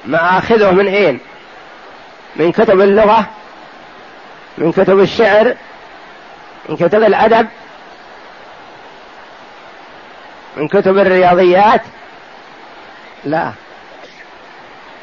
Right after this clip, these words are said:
يستمد من اثنين، من الكتاب والسنة، والثالث الإجماع. هل يجب على كل واحد من المسلمين أن يتعلم علم الفرائض؟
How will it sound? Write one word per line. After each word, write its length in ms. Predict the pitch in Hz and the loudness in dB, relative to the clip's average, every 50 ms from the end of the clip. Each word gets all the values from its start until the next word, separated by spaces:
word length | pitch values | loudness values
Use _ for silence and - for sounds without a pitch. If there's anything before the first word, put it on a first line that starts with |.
| - - - | -20 -12 -10
يستمد 840 | 147 151 - - 185 185 202 220 226 202 - - 220 233 233 214 - - - - - - - - - - - - | -10 -10 -6 -4 -2 0 0 0 -2 -2 -2 0 2 2 2 0 -2 -6 -16 -20 -20 -20 -20 -20 -20 -20 -12 -6
من 260 | 170 190 202 202 180 | -4 -2 0 0 -2
اثنين، 440 | 160 147 190 233 226 160 127 110 101 - - - - - - - - - - - - - | -2 -2 0 0 0 0 0 -2 -6 -12 -20 -20 -20 -20 -20 -20 -20 -20 -20 -20 -10 -6
من 120 | 202 220 196 | -4 -2 -2
الكتاب 460 | 165 156 - 180 175 170 185 196 196 | -2 -2 -2 -2 0 0 0 0 2
والسنة، 500 | 202 196 180 - - 214 190 160 127 110 - - - - - - - - - - - - - - - - - - - - - - - - - - - - - - - - - - - - - - | 0 0 0 0 -2 -2 -2 -2 -4 -6 -10 -14 -20 -20 -20 -20 -20 -20 -20 -20 -20 -20 -20 -20 -20 -20 -20 -20 -20 -20 -20 -20 -20 -20 -20 -20 -20 -20 -20 -20 -20 -20 -20 -20 -20 -20 -12 -6
والثالث 680 | - 156 175 - - 160 196 202 202 - - 226 226 - - - - - - - - - - - - 247 | -2 -2 -2 -2 -2 -2 0 2 2 2 2 2 0 -2 -4 -12 -20 -20 -20 -20 -20 -20 -16 -8 -6 -4
الإجماع. 440 | 226 - 254 156 165 170 175 143 - - - - 131 123 113 95 - - - - - - - - - - - - - - | -4 -2 -2 -2 0 -2 -2 -2 -4 -10 -14 -10 -8 -8 -8 -8 -10 -16 -20 -20 -20 -20 -20 -20 -20 -20 -20 -20 -14 -8
هل 160 | 147 165 175 | -4 -2 -2
يجب 360 | 175 175 175 156 156 170 156 | 0 0 -2 -2 -2 -4 -2
على 260 | 139 143 156 156 160 156 | -2 -2 -2 -2 -2 -4
كل 400 | - - 196 202 202 196 185 180 | -4 -4 -2 -2 -2 -2 -2 0
واحد 580 | 180 175 180 196 196 190 160 143 175 175 156 | 0 2 2 0 0 -2 -2 -2 -4 -2 -2
من 280 | 170 165 165 175 180 175 | -4 -4 -4 -4 -2 -2
المسلمين 760 | 165 170 165 170 160 - - 165 180 175 190 196 190 175 156 | -2 -2 -2 -4 -4 -4 -4 -4 -2 0 2 2 2 0 0
أن 160 | 139 147 156 | -2 -2 -2
يتعلم 600 | 160 156 - 175 151 143 175 185 175 170 165 156 | -2 -2 -2 -2 -2 -2 0 0 0 -2 -2 -2
علم 220 | 143 165 165 160 160 | -2 -2 0 0 0
الفرائض؟ 600 | 160 147 143 147 147 151 156 170 180 202 214 | 0 0 -2 -2 0 0 0 0 -2 -2 -4